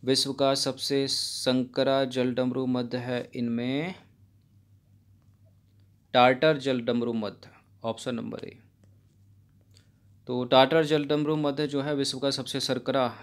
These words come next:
या संकरा जलडमरू मध्य, संकरा ही है, ठीक है। सरकरा तो बॉडी के अंदर वाली होगी ना, ग्लूकोज सरकरा।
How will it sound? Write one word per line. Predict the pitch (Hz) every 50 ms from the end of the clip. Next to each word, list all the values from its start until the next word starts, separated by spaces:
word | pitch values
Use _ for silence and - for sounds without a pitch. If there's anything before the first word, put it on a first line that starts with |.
| -
या | 123 120
संकरा | - - 131 127 123 117 - 143 143 139
जलडमरू | 131 127 131 127 123 127 127 127 135 135
मध्य, | 131 131 131 123 127 135 160 - - _ _ _ _ _ _ _ _
संकरा | - - 117 117 113 - 123 123
ही | 120 117
है, | 110 110
ठीक | - 120 120 131
है। | 127 117
सरकरा | 113 - - 113 110 - - 113 113 113
तो | - 117 110 104 104 - _ _ _ _ - _ _ _ _ _ _ _ - - _ _ _ _ _ _ _ _ _ _ _ _ _ -
बॉडी | 117 117 113 117 120
के | 120
अंदर | 123 117 117 117
वाली | 117 117 117
होगी | 113 110 117
ना, | 127 127 - - - - - _ _ -
ग्लूकोज | 113 113 113 - - - - 110 107
सरकरा। | - - 113 107 104 - 104 104